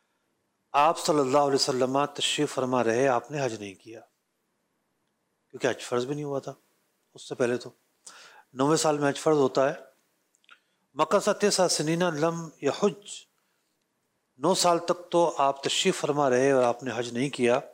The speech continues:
جب حج فرض ہوتا ہے نویں سن ہجری میں، تو آپ صلی اللہ علیہ وسلم حضرت صدیق اکبر رضی اللہ عنہ کو بھیجتے ہیں اور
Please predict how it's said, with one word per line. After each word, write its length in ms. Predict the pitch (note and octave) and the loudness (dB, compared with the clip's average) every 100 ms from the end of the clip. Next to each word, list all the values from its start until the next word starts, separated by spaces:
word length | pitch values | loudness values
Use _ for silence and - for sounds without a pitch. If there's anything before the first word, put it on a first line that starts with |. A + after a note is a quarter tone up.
| - - - _ _ _ _ _ _ - - | -20 -20 -20 _ _ _ _ _ _ -20 -8
جب 160 | C3+ B2+ | -2 0
حج 140 | D3+ | -2
فرض 260 | - F#3+ F3 | 0 0 2
ہوتا 240 | D3+ D#3+ | 2 2
ہے 40 | C#3+ | 0
نویں 220 | C#3 C#3 | -2 -2
سن 180 | C3 B2 | -4 -6
ہجری 280 | G#2+ A2+ | -4 -4
میں، 140 | A2+ F3+ - - | -4 -8 -10 -14
تو 100 | C3 | -2
آپ 320 | B2+ C#3 - | 0 0 -2
صلی 160 | C#3+ | -2
اللہ 180 | B2 A#2 | 0 2
علیہ 140 | A#2+ A#2 | -2 -2
وسلم 300 | A#2 A#2 A#2+ A#2+ - - - _ - | -8 -6 -6 -6 -12 -20 -20 _ -2
حضرت 240 | C3 D#3+ D#3+ | 0 2 0
صدیق 320 | - D#3 D3+ C3+ | 0 0 2 0
اکبر 240 | B2 C#3+ | 0 -2
رضی 140 | B2+ C3+ | 2 0
اللہ 120 | C3 | 0
عنہ 120 | B2+ | -2
کو 120 | B2 | -4
بھیجتے 420 | G#2 A2 - B2 | -6 -8 -10 -10
ہیں 220 | G#2+ G#2+ A2 _ _ _ _ _ _ _ _ _ | -8 -10 -16 _ _ _ _ _ _ _ _ _
اور 360 | B2 A2+ A2 | 0 2 2